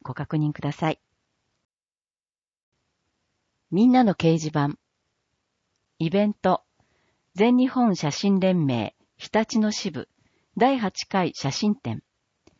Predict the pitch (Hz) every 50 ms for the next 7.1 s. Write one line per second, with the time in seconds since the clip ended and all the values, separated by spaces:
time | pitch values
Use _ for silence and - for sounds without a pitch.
0 | _ _ _ _ _ _ _ _ _ - 214 240 262 269 277 262 254 262 262 277
1 | 269 285 285 269 247 214 190 165 156 151 - - _ - - - 208 247 277 285
2 | 285 269 247 208 190 - - 190 196 208 - 190 165 151 147 147 - - 156 160
3 | 165 - 175 175 - _ 165 160 - 151 147 - 175 175 - 170 165 160 156 156
4 | 139 135 131 - - _ _ _ _ _ - 180 226 262 254 214 175 156 139 147
5 | 185 226 240 - - 180 151 131 120 - - 127 123 127 120 120 - - 127 113
6 | 117 120 - - _ _ _ _ _ _ _ _ _ 139 135 131 147 156 165 165
7 | -